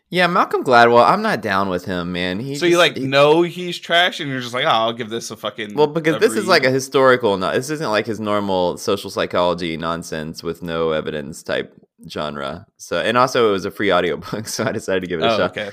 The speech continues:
Speaker 2: There,
Speaker 1: The
Speaker 2: there it
Speaker 1: production
Speaker 2: is.
Speaker 1: value is insane. They have, like, interviews from people from World War Two. Like, it sounds like you're listening to a documentary. Um, but the point is, it's all about the Air Force in World War Two,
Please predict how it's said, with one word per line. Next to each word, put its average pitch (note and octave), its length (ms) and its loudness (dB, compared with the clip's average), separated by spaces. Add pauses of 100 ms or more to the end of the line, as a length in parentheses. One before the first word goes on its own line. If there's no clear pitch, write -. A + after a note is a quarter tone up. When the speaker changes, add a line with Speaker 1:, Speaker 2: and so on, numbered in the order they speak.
Speaker 2:
There, B2+ 200 2
Speaker 1:
The A#2 60 2
Speaker 2:
there C3 100 4
it - 20 6
Speaker 1:
production D3+ 360 6
Speaker 2:
is. G2+ 40 -6
Speaker 1:
value G2 540 4
is F#2 160 -6
insane. F#2 640 -10
They G2+ 80 -2
have, B2 200 -2
like, G2 300 -2
interviews A#2+ 560 -4
from G2+ 260 -4
people A#2+ 300 -6
from G#2 160 -8
World G#2 220 0
War G2 160 0
Two. F#2+ 220 -4
Like, G#2 180 0
it G2 180 0
sounds B2 180 -4
like A#2 120 -2
you're F#2+ 100 -2
listening F#2+ 340 -6
to A2+ 60 -8
a - 20 -6
documentary. E2+ 600 -6 (420)
Um, F2+ 300 -6
but A2 80 -6
the F2 60 -14
point D#3 240 4
is, G#2 280 -2 (300)
it's - 160 -6
all B2+ 140 6
about A2 500 2
the G2 340 -2
Air A2 140 2
Force F2+ 320 -4
in F#2 100 -6
World F#2 180 -2
War F2 120 -2
Two, F2 360 -4